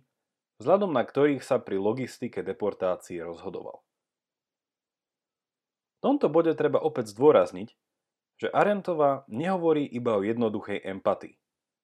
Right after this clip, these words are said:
Reč je o ľudskom svedomí, o vnútornom hlase, kde sa abstraktnosť stretá s konkrétnosťou.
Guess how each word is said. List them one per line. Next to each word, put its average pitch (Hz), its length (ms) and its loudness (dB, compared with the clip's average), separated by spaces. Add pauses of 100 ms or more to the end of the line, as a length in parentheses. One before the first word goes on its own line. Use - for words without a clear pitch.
(420)
Reč 143 340 0 (540)
je 208 80 0
o 156 80 6
ľudskom 147 340 0
svedomí, 113 540 0 (640)
o 95 140 -8
vnútornom 131 580 0
hlase, 135 460 -2 (500)
kde 185 140 -4
sa 113 100 0
abstraktnosť 131 960 -2
stretá 104 400 0
s - 140 -2
konkrétnosťou. 101 760 -4